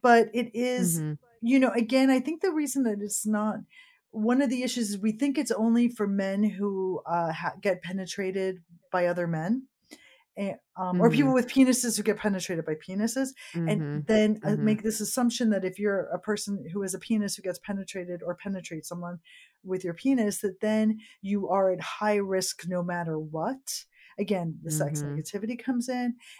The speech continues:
Speaker 1: They, it's not
Speaker 2: Mm-hmm.
Speaker 1: discussed about, well, what if you're a sex worker with a vagina? You know, should you be on
Speaker 2: Mm-hmm.
Speaker 1: prep? What if you're somebody who,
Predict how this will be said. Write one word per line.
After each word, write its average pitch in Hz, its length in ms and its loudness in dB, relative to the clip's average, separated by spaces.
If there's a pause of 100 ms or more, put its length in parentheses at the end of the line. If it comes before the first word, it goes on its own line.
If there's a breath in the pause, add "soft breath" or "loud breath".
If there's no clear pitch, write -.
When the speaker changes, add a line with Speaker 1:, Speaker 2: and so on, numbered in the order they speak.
Speaker 1:
They, 233 200 4 (240)
it's 214 260 2
not 214 220 4
Speaker 2:
Mm-hmm. 202 100 -2
Speaker 1:
discussed 185 400 -2
about, 180 220 -2
well, 185 140 -4
what 202 260 -2
if 196 260 -4
you're 180 520 0
a 202 120 -2
sex 302 420 -2
worker 190 520 0
with 185 420 -4
a 180 300 -4
vagina? 190 680 -2 (160)
You 196 180 -4
know, 190 360 -4
should 190 320 -4
you 294 120 4
be 277 160 4
on 170 200 2
Speaker 2:
Mm-hmm. 147 80 -4
Speaker 1:
prep? 147 240 -2 (420 loud breath)
What 214 400 2
if 220 260 0
you're 190 360 -2
somebody 196 800 -4
who, 180 520 -4